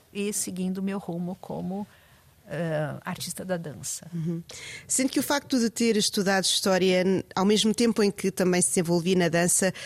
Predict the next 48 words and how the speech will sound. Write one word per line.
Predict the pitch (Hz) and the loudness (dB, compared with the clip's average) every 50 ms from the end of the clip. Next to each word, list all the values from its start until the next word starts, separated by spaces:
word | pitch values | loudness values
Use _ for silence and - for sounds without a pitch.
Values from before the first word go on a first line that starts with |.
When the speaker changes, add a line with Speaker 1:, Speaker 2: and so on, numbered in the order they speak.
| - - - - | -14 -14 -4 0
Speaker 2:
também | 226 214 220 247 | 2 4 4 4
influenciou | 254 - - 247 247 233 - - - 233 233 233 220 | 4 4 4 2 4 4 4 2 4 4 6 6 4
a | 202 | 4
forma | - - 214 202 208 214 202 | 2 0 2 2 4 2 2
como | - - 220 208 214 214 214 | 2 2 2 4 4 4 4
vê, | 185 170 196 208 208 202 196 196 190 180 - - - | 4 4 4 4 6 6 6 6 4 4 2 0 0
como | - 196 196 185 - - _ 175 170 - - | 0 2 2 0 -2 -4 _ -10 -10 -6 -2
começou | - 196 92 - 208 190 | 0 2 4 4 4 4
a | |
ver | 165 196 190 180 | 4 4 4 4
os | 175 - | 2 2
seus, | - 202 185 180 180 - - | 2 4 4 4 4 2 0
os | - 185 - | 0 0 2
seus | 185 175 | 2 2
trabalhos | - - 180 165 170 170 175 165 | 2 2 2 2 2 2 2 0
e | 185 | 0
como | - 180 180 175 | 0 2 2 2
os | 170 | 2
vê | 151 165 175 | 2 2 2
ainda | 170 170 170 151 165 | 4 4 2 2 2
hoje | 156 165 165 - 175 | 2 2 2 2 2
em | 170 165 | 2 2
dia? | 156 160 160 165 175 180 - - - - - - - | 2 2 2 2 2 0 -2 -8 -12 -14 -14 -16 -2
Tem | - 196 196 190 | 2 4 4 4
essa, | 196 - - 220 208 190 - - - - | 4 4 4 4 2 2 0 -6 -6 -2
esse | 190 190 - - | 0 0 0 2
toque | - 196 190 - | 2 0 0 2
de | 185 202 220 | 2 2 2
antropóloga | - 202 208 - - - 185 185 180 175 165 180 175 | 4 2 0 0 2 2 2 4 4 4 4 4 4
no | 180 180 | 4 4
seu, | - - - 185 175 170 170 165 165 165 160 160 156 165 | 2 2 2 2 4 4 4 4 4 2 2 2 2 0
no | 170 | 0
seu, | 165 - - 170 - - | 0 0 -2 -2 -2 -2
na | 165 160 | -2 -2
sua | - - 170 165 | 0 2 2 2
obra? | 156 151 147 160 175 156 - - - _ - _ - | 2 2 0 0 -2 -4 -10 -16 -20 _ -20 _ -4
Speaker 1:
Tem | 233 247 | -2 0
uma | 247 240 240 | 2 0 0
coisa | 233 - 254 247 - 240 | 2 2 0 2 2 0
que | - 233 | 0 0
eu | 220 | 0
sempre | - 247 240 220 - 220 | 0 0 -2 -2 -2 0
gostei | 196 220 214 214 - 214 | 0 2 2 2 0 0
muito, | 202 196 208 220 - - | 0 0 -2 -2 -4 -4
que | - 208 | -6 -6
é | 202 | -4
de | 196 - 240 | -4 -4 -4
ler. | 220 185 160 147 151 | -2 -2 -2 -4 -6